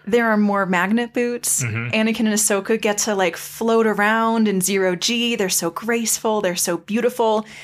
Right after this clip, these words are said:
Speaker 1: Just as Anakin in this fight scene, like, kicks Cad Bane in the face, he's stretching his fingertips out. He can almost grab the holocron.
Speaker 2: Mm-hmm.
Speaker 1: And then R two turns the gravity back on.
Speaker 2: Yeah.
Speaker 1: Oh,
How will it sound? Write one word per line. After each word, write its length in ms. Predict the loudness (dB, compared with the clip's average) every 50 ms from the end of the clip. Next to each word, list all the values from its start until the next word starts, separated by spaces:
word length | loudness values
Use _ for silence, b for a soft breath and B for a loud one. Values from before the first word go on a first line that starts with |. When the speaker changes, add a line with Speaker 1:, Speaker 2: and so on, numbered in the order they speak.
| B B B B -6
Speaker 1:
Just 460 | -4 0 2 2 2 2 0 0 0 2
as 160 | 0 0 0 0
Anakin 480 | 0 0 0 0 -2 -2 -4 -4 -4 -2
in 100 | -2 -2
this 220 | -2 -2 -2 -2
fight 260 | -2 -2 -2 -2 -2 -2
scene, 480 | -2 -2 -2 -2 -2 -2 -4 -6 -10 B B B B B B
like, 280 | 0 0 0 0 -4
kicks 420 | -8 -6 -2 0 0 0 0 -2 -4
Cad 340 | -4 -2 0 0 0 2 2
Bane 220 | 0 0 2 2
in 100 | 2 0
the 60 | 0 -2
face, 580 | -4 -6 -6 -6 -6 -6 -4 -2 -2 -4 -4 B B B B B
he's 240 | -4 -2 0 0 0
stretching 720 | 0 -2 -2 -2 0 0 2 2 2 0 0 0 0 0
his 240 | 0 2 0 0 0
fingertips 640 | 0 0 2 2 2 2 2 0 -2 -4 -4 -2 -2
out. 240 | 0 -2 -2 -4 -6
He 160 | -6 -6 -4
can 260 | -2 -2 -2 -4 -4 -2
almost 460 | 0 2 4 4 4 2 0 -2 -2
grab 240 | 0 0 0 0 0
the 80 | -2 -4
holocron. 760 | -2 0 0 0 -2 -4 -6 -6 -6 -4 -4 -4 -4 -2 -2
Speaker 2:
Mm-hmm. 260 | -2 -2 -2 -4 -6 -8 -10 -6 0
Speaker 1:
And 120 | 0 2
then 200 | 2 2 -2 -2 0
R 180 | 2 2 2 2
two 200 | 2 0 0 0
turns 320 | 0 0 0 0 0 0
the 80 | 0 0
gravity 460 | 0 0 0 2 2 2 2 2 2
back 260 | 2 0 0 0 -2
on. 380 | -2 -2 -2 -2 -4 -4 -2 0
Speaker 2:
Yeah. 1000 | 2 2 2 2 2 2 2 2 2 2 2 2 2 0 0 0 0 -2 -4 B B B B B -2 0
Speaker 1:
Oh, 680 | 2 4 4 4 2 0 -2 -4 -6 -8 -10 -12 -14